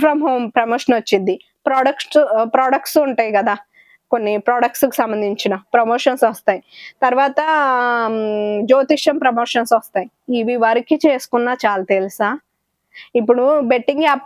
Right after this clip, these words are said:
ప్రమోషన్స్ నాకు లక్షలు లక్షలు ఇస్తారని నేను చెప్పను, పది నుంచి ఇరవై ఇస్తారు. తర్వాత జ్యోతిష్యం ప్రమోషన్స్ పదివేలు దాకా వస్తాయి. తర్వాత మా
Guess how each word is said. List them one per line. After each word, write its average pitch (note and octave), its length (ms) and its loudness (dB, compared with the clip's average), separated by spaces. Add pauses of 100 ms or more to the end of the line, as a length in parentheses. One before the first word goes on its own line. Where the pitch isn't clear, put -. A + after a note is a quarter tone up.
ప్రమోషన్స్ C4 600 0 (420)
నాకు C4 240 0 (100)
లక్షలు C#4+ 340 0
లక్షలు C#4 300 0
ఇస్తారని A#3+ 400 -2
నేను G#3+ 160 -4
చెప్పను, G3+ 260 0 (200)
పది A3+ 260 -2
నుంచి B3 280 0
ఇరవై G#3+ 240 0
ఇస్తారు. G3+ 380 -4 (840)
తర్వాత C#4 320 2 (140)
జ్యోతిష్యం C#4+ 580 2
ప్రమోషన్స్ A3 600 0 (260)
పదివేలు B3 440 0
దాకా B3+ 240 0
వస్తాయి. G3+ 300 -8 (360)
తర్వాత D4 420 0 (720)
మా B3+ 100 2